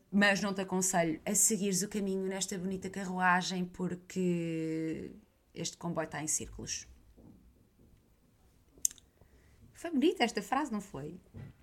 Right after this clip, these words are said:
"Não continues o caminho nesta bonita carruagem, porque este comboio está em círculos." Filosófico.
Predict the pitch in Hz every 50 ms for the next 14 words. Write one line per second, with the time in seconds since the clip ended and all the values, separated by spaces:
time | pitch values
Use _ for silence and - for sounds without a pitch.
0 | - - - _ - 220 240 247 247 - - 220 214 208 - 226 214 208 208 254
1 | 302 240 226 226 233 - 214 190 202 202 226 254 262 240 214 214 - - 214 190
2 | 196 214 220 220 220 - - 214 208 185 190 180 185 190 214 202 214 196 - 190
3 | 190 - - 196 185 185 - - - - - - - - 180 175 170 170 160 156
4 | 175 - 185 175 - - 185 180 180 175 - - - - - 185 185 185 - -
5 | - - - - - - - - - - - - - - - - - - - -
6 | - - - _ _ _ - - - 233 240 240 214 226 214 208 190 - - 190
7 | 190 -